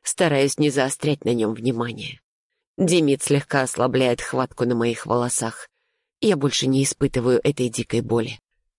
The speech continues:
«Контролируй рвоту и не вздумай меня испачкать», говорит он без эмоций, подавшись бедрами назад и позволяя мне вздохнуть.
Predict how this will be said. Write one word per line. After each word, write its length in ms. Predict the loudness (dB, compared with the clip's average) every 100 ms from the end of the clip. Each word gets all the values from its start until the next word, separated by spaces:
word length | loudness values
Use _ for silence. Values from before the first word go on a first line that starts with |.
| _ _ _ _
«Контролируй 880 | 2 4 4 4 6 6 6 6
рвоту 500 | 6 6 4 4 2
и 240 | 2 4 4
не 140 | 4
вздумай 540 | 0 0 4 4 6 4
меня 360 | 4 4 4
испачкать», 800 | 2 -2 -2 -2 -4 -4 -6 -10 _ _ _ _ _
говорит 500 | 2 2 2 0 2
он 140 | 0
без 160 | 2 2
эмоций, 580 | 2 2 -2 -4 -6 -10 _
подавшись 580 | 0 0 -2 0 0
бедрами 420 | 4 4 4 2 2
назад 420 | 0 0 -4 -4
и 100 | -6
позволяя 540 | -2 -2 0 0 2 2
мне 180 | 2 0
вздохнуть. 640 | -2 -4 -2 -4 -4 -8